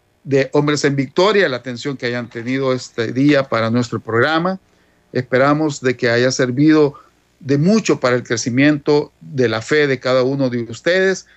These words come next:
y que sigamos en este momento de Adviento dándole gracias al Señor por la salud, por los alimentos, por el trabajo,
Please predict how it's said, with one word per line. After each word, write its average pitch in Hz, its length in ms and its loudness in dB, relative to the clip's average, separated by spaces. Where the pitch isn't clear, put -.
y 185 140 -2
que 180 160 -2
sigamos 160 640 -2
en 113 140 -4
este 139 340 -2
momento 131 540 2
de 123 100 4
Adviento 190 720 0
dándole 175 460 0
gracias 170 420 -2
al 139 120 -2
Señor 143 420 2
por 117 240 -6
la 113 100 -2
salud, 151 540 4
por 131 140 -4
los 127 180 -4
alimentos, 147 680 -2
por 123 180 -2
el 123 140 -4
trabajo, 143 680 0